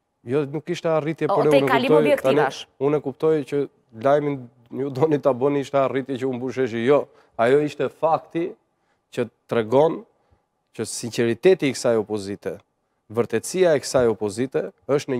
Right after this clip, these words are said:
Speaker 1: një linjë me besimin e qytetarëve që kjo qeveri duhet të largohet një orë më parë. Në të kundërt, qytetarët nuk mbushin sheshet. Në të kundërt, ai shesh nuk mbusheshe në këtë formë dhe në këtë mënyrë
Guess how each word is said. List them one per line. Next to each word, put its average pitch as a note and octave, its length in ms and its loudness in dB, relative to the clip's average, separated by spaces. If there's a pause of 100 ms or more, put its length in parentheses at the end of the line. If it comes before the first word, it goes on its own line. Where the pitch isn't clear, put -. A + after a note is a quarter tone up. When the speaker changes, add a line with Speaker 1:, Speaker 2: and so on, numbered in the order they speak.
Speaker 1:
një E3+ 140 -2
linjë E3+ 360 -4
me A#2+ 140 -2
besimin C#3+ 480 -4
e C3 80 0
qytetarëve B2 640 0 (100)
që A2 140 -12
kjo D#3+ 260 0
qeveri A#2+ 460 -6 (600)
duhet C3 200 0
të A2+ 80 -2
largohet A2+ 360 0
një A2+ 120 -2
orë G#2+ 180 -2
më A#2 80 -2
parë. B2 300 2 (540)
Në C#3 120 4
të F#3 140 6
kundërt, B3 480 2 (520)
qytetarët D#3 440 2
nuk D3+ 160 0
mbushin B2+ 400 -4
sheshet. - 380 -8 (600)
Në A#2+ 100 -2
të - 160 0
kundërt, F#3 400 4
ai C3+ 160 4
shesh F3 260 -2
nuk E3 160 0
mbusheshe F3+ 480 0
në D#3 140 0
këtë A3 240 4
formë A2+ 400 2
dhe C3 80 2
në C3+ 120 0
këtë - 200 2
mënyrë F3+ 360 2